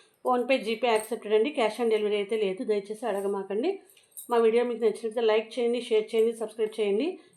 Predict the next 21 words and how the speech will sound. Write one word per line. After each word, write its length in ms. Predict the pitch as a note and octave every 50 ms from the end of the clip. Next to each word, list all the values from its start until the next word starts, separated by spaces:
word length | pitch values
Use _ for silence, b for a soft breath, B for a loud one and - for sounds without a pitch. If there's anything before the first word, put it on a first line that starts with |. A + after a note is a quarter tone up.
| B B3+
ఇంతవరకు 520 | B3+ C4+ C4 D#4+ D#4 D4+ C#4 B3+ C4 C#4+
ఎవరైనా 280 | B3 A#3 A#3 A#3+ A3+ A#3
సబ్స్క్రైబ్ 360 | A3+ G#3+ - - B3 A3+ A3+
చేయని 220 | - A#3+ A3 G#3+ G#3+
వాళ్ళు 140 | G#3+ G#3+ G3+
ఉంటే 120 | A3 A3 B3+
సబ్స్క్రైబ్ 420 | - A3 G#3 - - A3+ G#3+ -
చేసి 300 | - A3 G#3+ G#3+ F4+ F#4+ F#4+ - _ _ _ _ _ _ _ _ _ -
బెల్ 300 | - - - A3 A#3 A#3
ఐకాన్ 260 | A3+ A3 B3+ C4+ C4+ -
ప్రెస్ 220 | A3 G#3 G#3 - - C4
చేయండి 220 | A#3+ A3+ A3+ A3+ A#3 A3
తప్పకుండా, 360 | - - G#3+ A3 A3 A#3 C#4+
ఎందుకంటే 400 | C4+ A3+ A3 A#3 A#3+ A#3 A#3 C4
మనం 200 | B3 A#3+ A3+ A3
ఇలాంటి 280 | G#3 G#3 G#3 G3+ G3
శారీస్ 340 | - A3 G3+ G3 G#3+ G#3+ - A#3
వీడియోస్ 300 | A3 G3+ A3 G#3+ G#3+ -
పెడుతూ 240 | A3+ G#3 - - A3+ A3
ఉంటాం 240 | G#3 G3 G3+ G3+ G3
కదా. 180 | G3+ G#3+ D4+